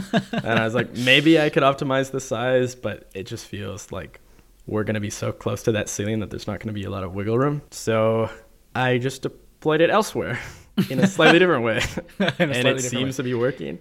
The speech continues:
Speaker 2: It might end up being more expensive. It might end up being less expensive 'cause we might fit within a free tier. I don't actually know.
Speaker 1: Yeah, the one, the one we're using right now is, uh, called fly dot I O, F L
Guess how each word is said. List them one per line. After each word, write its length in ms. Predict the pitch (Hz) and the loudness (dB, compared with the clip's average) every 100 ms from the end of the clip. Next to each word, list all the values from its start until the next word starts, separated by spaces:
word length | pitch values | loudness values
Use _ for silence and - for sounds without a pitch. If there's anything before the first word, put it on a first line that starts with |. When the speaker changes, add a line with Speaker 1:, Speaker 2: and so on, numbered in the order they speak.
| - | -10
Speaker 2:
It 140 | 123 | -8
might 200 | 101 113 127 | -4 0 2
end 100 | 151 | 2
up 100 | 156 | 0
being 400 | 156 160 160 156 - - - _ - - _ _ _ - _ _ _ - 127 | 2 2 0 -4 -20 -20 -20 _ -20 -20 _ _ _ -20 _ _ _ -16 -4
more 120 | 135 | -4
expensive. 400 | 131 151 156 180 - - | -2 -4 -2 -4 -8 -6
It 80 | 170 | -2
might 140 | 190 | 0
end 100 | 196 | 0
up 60 | 147 | 2
being 200 | 123 101 | 0 2
less 200 | 123 110 | 0 0
expensive 460 | - 98 - 98 | -8 -10 -12 -18
'cause 120 | - 117 | -8 -6
we 60 | |
might 180 | 127 135 | -4 -6
fit 160 | - - | -6 -10
within 220 | 113 98 | -8 -10
a 40 | |
free 280 | - 110 107 | -8 -8 -6
tier. 320 | - 90 101 - _ | -8 -8 -10 -14 _
I 60 | 131 | -2
don't 140 | 120 | -2
actually 260 | 98 - - | -2 -6 -8
know. 260 | - - - _ - - - | -6 -8 -12 _ -20 -20 -12
Speaker 1:
Yeah, 280 | 95 82 85 | -10 -10 -8
the 100 | - | -6
one, 340 | 110 120 123 117 | -2 0 -2 -2
the 80 | 120 | 0
one 120 | 156 | 2
we're 80 | 143 | 4
using 280 | 113 117 | 2 0
right 120 | 101 98 | -4 -6
now 220 | 104 95 | -8 -8
is, 240 | 85 - - | -8 -10 -12
uh, 140 | 90 | -14
called 240 | 90 107 - | -10 -12 -12
fly 500 | - 120 120 127 127 | -8 -2 0 2 0
dot 160 | 104 - | -2 -6
I 200 | 92 92 | -6 -6
O, 240 | 76 82 | -6 -10
F 220 | - 95 - | -10 -12 -10
L 200 | 82 - | -12 -12